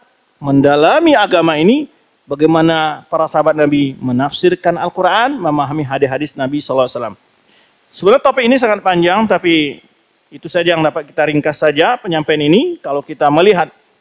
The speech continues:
dalil-dalil tentang hal ini banyak sekali, mewajibkan kita seperti hadis tadi. Kenapa Rasulullah shallallahu alaihi wasallam menyebutkan sebaik-baik manusia adalah kurunnya sahabat, para tabi'in dan tabi' tabi'in? Bukan kebaikan dari si makanan,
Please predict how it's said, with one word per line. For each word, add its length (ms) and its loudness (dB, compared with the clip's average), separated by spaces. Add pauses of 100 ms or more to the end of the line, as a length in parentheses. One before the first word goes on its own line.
(140)
dalil-dalil 640 0
tentang 240 -2
hal 160 -2
ini 160 0
banyak 240 0
sekali, 320 -2
mewajibkan 400 0
kita 220 -4 (180)
seperti 240 -8
hadis 320 -2
tadi. 240 -4 (320)
Kenapa 400 0
Rasulullah 240 0
shallallahu 0 -
alaihi 0 -
wasallam 240 -4
menyebutkan 240 -4
sebaik-baik 400 0
manusia 560 -4 (1200)
adalah 560 0
kurunnya 400 2
sahabat, 480 0
para 160 0
tabi'in 320 -2
dan 80 -2
tabi' 240 -8
tabi'in? 400 -6 (960)
Bukan 240 -2
kebaikan 400 0
dari 80 0
si 160 -12
makanan, 560 -2